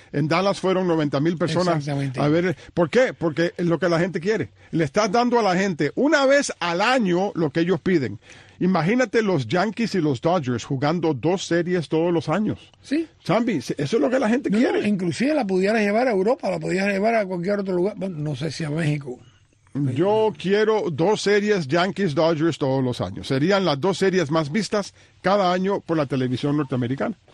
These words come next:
Speaker 1: Y eso no se lo quita a nadie. Y eso es lo que la gente quiere.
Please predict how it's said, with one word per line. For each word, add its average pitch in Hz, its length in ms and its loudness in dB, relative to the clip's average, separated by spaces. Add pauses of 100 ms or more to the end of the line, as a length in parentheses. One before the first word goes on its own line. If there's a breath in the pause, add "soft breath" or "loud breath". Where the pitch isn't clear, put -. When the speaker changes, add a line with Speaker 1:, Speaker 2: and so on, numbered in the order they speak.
(320 soft breath)
Speaker 1:
Y 143 460 0
eso 170 180 -2
no 175 100 2
se 175 120 0
lo 165 100 0
quita 165 220 0
a - 20 2
nadie. 135 320 0 (220 soft breath)
Y 170 160 2
eso 196 280 0
es 208 60 0
lo 202 100 0
que 190 120 -2
la 165 100 0
gente 170 220 -2
quiere. 180 340 -4